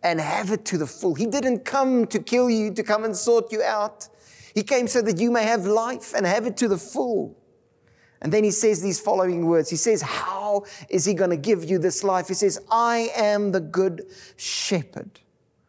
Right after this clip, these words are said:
And the good shepherd lays down his life for the sheep."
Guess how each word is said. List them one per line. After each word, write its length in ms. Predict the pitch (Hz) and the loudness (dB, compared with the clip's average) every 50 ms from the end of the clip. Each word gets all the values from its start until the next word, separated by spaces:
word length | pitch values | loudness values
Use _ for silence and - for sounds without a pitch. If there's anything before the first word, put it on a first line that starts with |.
| _ _ _ _ _ _ _ _ _ _ _ _ _ _ _ _ _ _ _ _ | _ _ _ _ _ _ _ _ _ _ _ _ _ _ _ _ _ _ _ _
And 180 | - 143 143 143 | -6 -4 -4 -4
the 60 | 135 | -4
good 260 | 131 139 175 214 208 | -2 0 -2 -2 -2
shepherd 500 | - - - - - - - - - - _ _ _ _ _ _ _ _ _ _ _ | -6 -8 -8 -8 -8 -10 -16 -18 -18 -20 _ _ _ _ _ _ _ _ _ _ _
lays 520 | - - 131 143 160 175 175 170 160 - - | -6 -2 0 0 0 0 -2 -4 -6 -8 -6
down 320 | - 147 139 139 139 131 | -4 -2 -2 -2 -4 -6
his 260 | 123 131 123 - - | -8 -10 -12 -10 -10
life 680 | - 151 175 160 147 120 123 - - - - - - _ _ _ _ _ _ _ _ _ _ _ | -8 -8 -8 -8 -10 -14 -18 -20 -20 -20 -20 -20 -20 _ _ _ _ _ _ _ _ _ _ _
for 520 | _ - - - - 151 143 139 131 120 - - - - _ _ _ _ _ _ _ _ _ _ _ _ _ | _ -20 -14 -4 -2 -2 -2 -2 -4 -10 -12 -20 -20 -20 _ _ _ _ _ _ _ _ _ _ _ _ _
the 80 | - | -10
sheep." 480 | - - - - - 120 - - _ - | -10 -10 -12 -12 -12 -14 -14 -16 _ -20